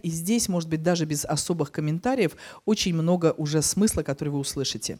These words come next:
Иов ответил на это так. «Там были, помните, от Елифаза всякие высказывания». И вот Иов отвечает теперь после двадцатой главы, двадцать первая. «Выслушайте внимательно меня,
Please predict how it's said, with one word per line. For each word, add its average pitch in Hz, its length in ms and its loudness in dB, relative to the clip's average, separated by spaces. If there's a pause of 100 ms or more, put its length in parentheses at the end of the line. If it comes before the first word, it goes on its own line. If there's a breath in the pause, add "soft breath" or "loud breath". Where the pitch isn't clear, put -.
(160)
Иов 254 260 8
ответил 226 460 4
на 175 120 6
это 180 200 2
так. - 360 -2
«Там 170 220 4
были, 160 180 4
помните, 143 680 -2 (200)
от - 280 -10
Елифаза 190 680 2 (320 soft breath)
всякие 139 360 -2
высказывания». 180 800 2
И 165 80 -4
вот 226 200 2
Иов 160 200 4
отвечает 156 540 0
теперь 143 300 -2
после 143 280 -4
двадцатой 143 460 0
главы, 147 280 0
двадцать 151 360 -2
первая. 131 340 -2 (440 loud breath)
«Выслушайте 233 720 2
внимательно 185 680 4
меня, 175 520 0